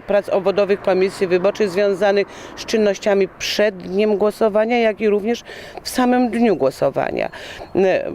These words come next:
praktycznie jest zapis w tych wytycznych, że po skończonej czynności, czyli w tym przypadku wyliczeniu liczby osób, którym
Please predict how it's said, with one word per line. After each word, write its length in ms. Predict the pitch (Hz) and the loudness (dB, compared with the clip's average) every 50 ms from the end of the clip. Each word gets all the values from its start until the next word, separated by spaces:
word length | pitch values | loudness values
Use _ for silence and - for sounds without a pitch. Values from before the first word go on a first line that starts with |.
| - - | -10 -6
praktycznie 800 | - 220 226 - - - 359 - - - - - 120 113 - - - - - - - - | -2 -2 -2 -2 -2 -4 -4 -4 -4 -8 -4 -2 0 0 -2 -4 -6 -14 -20 -14 -6 -2
jest 240 | 190 196 196 - - | 0 0 0 0 0
zapis 540 | 196 185 160 202 175 - - - 170 - - | -2 0 2 0 0 0 -2 -4 -6 -4 -4
w 180 | 170 156 - | -4 -4 -4
tych 200 | - 185 170 151 | -4 -4 -4 -2
wytycznych, 540 | 156 170 - 160 156 139 - - - 233 - - - - - - - - 170 | -2 -2 0 0 -2 -2 -2 -2 -4 -4 -4 -6 -14 -16 -16 -14 -10 -4 -2
że 200 | 170 190 190 - | 0 0 0 0
po 160 | - 202 196 | 0 -2 -2
skończonej 640 | - - - 202 190 185 - 226 240 262 277 262 - | -2 -2 0 2 2 2 2 0 0 2 0 0 0
czynności, 640 | - - 226 208 190 175 147 135 147 - - 139 | -2 0 2 4 4 4 4 2 0 -2 -6 -8
czyli 220 | - - 170 160 156 | -2 0 0 0 0
w 60 | - | -2
tym 160 | - 226 254 | -2 -2 -2
przypadku 560 | 240 - 240 233 - 180 165 - - - 170 | -2 -2 -2 -2 0 0 -2 -2 -2 -4 -2
wyliczeniu 640 | 151 170 180 180 185 180 - - 254 247 233 208 185 | 0 2 2 2 2 0 0 0 0 2 4 4 2
liczby 460 | 185 185 240 220 196 185 160 - - | 2 0 -2 -4 -4 -2 -2 -2 0
osób, 340 | - 208 220 - - 156 - | 0 -2 -2 -2 -4 -8 -8
którym 380 | - - - 214 190 185 180 | -8 -6 -2 0 2 2 2